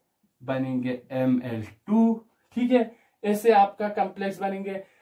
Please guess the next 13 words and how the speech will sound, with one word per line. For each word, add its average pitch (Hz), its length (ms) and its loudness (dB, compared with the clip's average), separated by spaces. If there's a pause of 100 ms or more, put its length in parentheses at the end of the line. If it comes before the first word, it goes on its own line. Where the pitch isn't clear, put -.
अब 214 160 2
के 233 380 2
टू 226 160 -4
का 226 220 -2
formation 208 580 -4
constant 214 500 -6
कैसे 208 320 -4
लिखेंगे, 208 600 -4 (300)
आपका 143 600 -4
एमएल 175 440 -2 (2500)
two 208 520 -4 (2000)
divided 175 500 0
by 175 400 -2